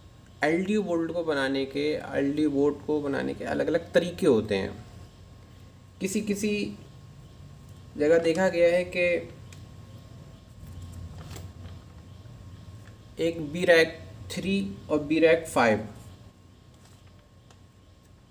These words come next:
के ज़रिए थ्री वोल्ट एलडीओ और फ़ाइव वोल्ट एलडीओ यूज़ तैयार होते हैं।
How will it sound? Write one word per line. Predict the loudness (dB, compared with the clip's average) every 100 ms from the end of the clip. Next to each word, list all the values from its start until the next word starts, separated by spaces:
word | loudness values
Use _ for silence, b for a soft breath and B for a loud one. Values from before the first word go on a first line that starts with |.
| -20 -20 -20 -20 -20 -20 -20 -10
के | -2
ज़रिए | -2 -2 -4 -2 -4 -4 -18 -20 -20 -20 -12
थ्री | -4 -2
वोल्ट | 0 2
एलडीओ | 4 4 2 -4 -6 -10 -8 -6
और |
फ़ाइव | 2 4 4 2
वोल्ट | -2 -2 0
एलडीओ | 2 4 2
यूज़ | 2 0 -2 -10 -16 -20 -20 -20 -20 -20 -20 -6
तैयार | 2 4 4
होते | 2 0 -2
हैं। | -2